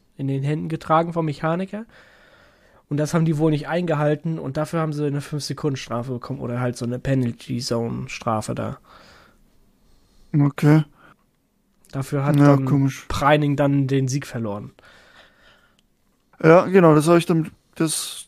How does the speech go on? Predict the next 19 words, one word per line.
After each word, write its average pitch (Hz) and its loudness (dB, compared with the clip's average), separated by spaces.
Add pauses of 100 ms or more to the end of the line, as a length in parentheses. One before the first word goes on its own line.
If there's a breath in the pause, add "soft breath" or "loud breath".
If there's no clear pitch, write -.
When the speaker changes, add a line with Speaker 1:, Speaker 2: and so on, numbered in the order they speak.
(140)
Speaker 2:
da 165 0
muss 160 2
er 160 2
durchfahren 175 0
und 165 -2
dann 160 0
sind 160 -6
die, 156 0 (760 soft breath)
äh, 147 6
wer 170 8
ist 196 2
der 175 10
Bertek 185 4
Engelhardt 175 4
gewonnen, 202 0
glaub 139 0
ich, 135 -2
oder? 208 -4
Speaker 1:
Engelhardt, 180 -4